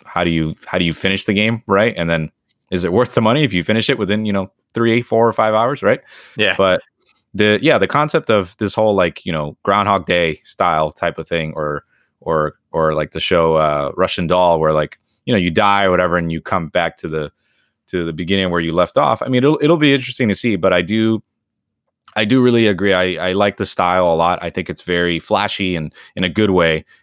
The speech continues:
Speaker 1: And I think it em-, it embraces, it's almost cel shaded, but not really.
Speaker 2: Mm-hmm.
Speaker 1: Um, and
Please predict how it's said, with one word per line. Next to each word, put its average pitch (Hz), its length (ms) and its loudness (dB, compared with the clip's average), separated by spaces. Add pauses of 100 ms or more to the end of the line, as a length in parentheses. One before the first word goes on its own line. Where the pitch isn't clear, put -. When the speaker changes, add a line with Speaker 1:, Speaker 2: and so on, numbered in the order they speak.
(100)
Speaker 1:
And 85 80 -6
I 85 60 -2
think 90 200 -4
it 90 120 -2
em-, 87 180 -4
it 95 140 -2
embraces, 90 600 -2
it's - 140 -12
almost 160 420 2
cel 143 240 2
shaded, 165 460 0 (100)
but 101 120 0
not 110 200 0
really. 147 460 0 (240)
Speaker 2:
Mm-hmm. 104 100 -6
Speaker 1:
Um, 92 340 0 (420)
and 92 680 -2